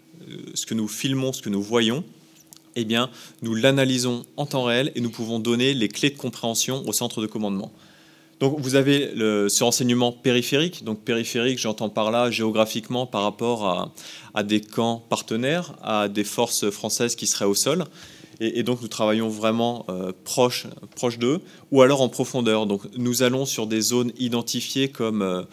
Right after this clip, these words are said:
appartenant aux, aux groupes armés terroristes, où leur présence est, est avérée ou, euh, ou, euh, très probable, et nous, nous, nous essayons de les, de les débusquer. Donc c'est, c'est vraiment de, de, de, de pendant avec des procédures qui sont légèrement différentes.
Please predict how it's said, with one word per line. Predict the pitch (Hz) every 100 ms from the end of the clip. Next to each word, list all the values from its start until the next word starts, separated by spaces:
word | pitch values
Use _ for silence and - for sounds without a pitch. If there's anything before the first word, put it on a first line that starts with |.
| - - -
appartenant | 110 113 - 120 123 123 110
aux, | 98
aux | 95 110
groupes | 104 113 117
armés | 110 110
terroristes, | 110 110 147 -
où | 131
leur | 117 107
présence | - 120 110 120 - -
est, | 107 101 98 95
est | 107 110
avérée | 107 104 110 113 123
ou, | - 104 107 92
euh, | 92 104 - - - - - -
ou, | 104 101
euh, | 98
très | - 123
probable, | 123 110 156 120 101 - - -
et | 120
nous, | 127
nous, | 123 117 117
nous | 117 120
essayons | 123 127 135
de | 117
les, | 107
de | 104
les | 107
débusquer. | 113 110 - 92 95
Donc | 101 104 - -
c'est, | 151 123
c'est | 110 117
vraiment | 123 131
de, | 120 107 101
de, | 101 104
de, | 107 120 - 117
de | 123
pendant | 131 123 127 147 - -
avec | 110
des | 110
procédures | - 117 117 127
qui | -
sont | -
légèrement | 110 120 113 113
différentes. | 107 - 101 127 -